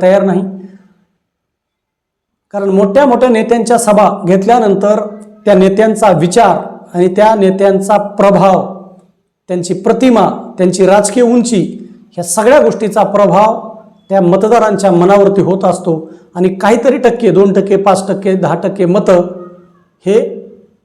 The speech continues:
इकडून तिकडं, तिकडून इकडं वळत असतात. असं एक चर्चा आहे, असं इतिहास सांगतो. यावेळी नरेंद्र मोदी आले, गडकरी आले, इकडं पवार आले, पण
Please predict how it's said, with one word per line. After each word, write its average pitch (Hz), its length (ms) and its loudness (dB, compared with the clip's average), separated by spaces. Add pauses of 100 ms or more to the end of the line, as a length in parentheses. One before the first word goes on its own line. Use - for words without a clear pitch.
(200)
इकडून 202 300 -2
तिकडं, 214 300 0
तिकडून 202 260 -2
इकडं 196 240 0
वळत 170 260 2
असतात. 165 280 -6 (400)
असं 226 180 -6
एक 262 100 -12
चर्चा 233 380 0
आहे, 226 100 0
असं 233 240 -2 (440)
इतिहास 202 380 0
सांगतो. 147 420 -12 (920)
यावेळी 233 460 2
नरेंद्र 233 440 2
मोदी 233 280 2
आले, 226 240 4
गडकरी 214 400 0
आले, 208 220 0
इकडं 202 240 -4
पवार 208 300 2
आले, 190 220 2
पण 233 300 -2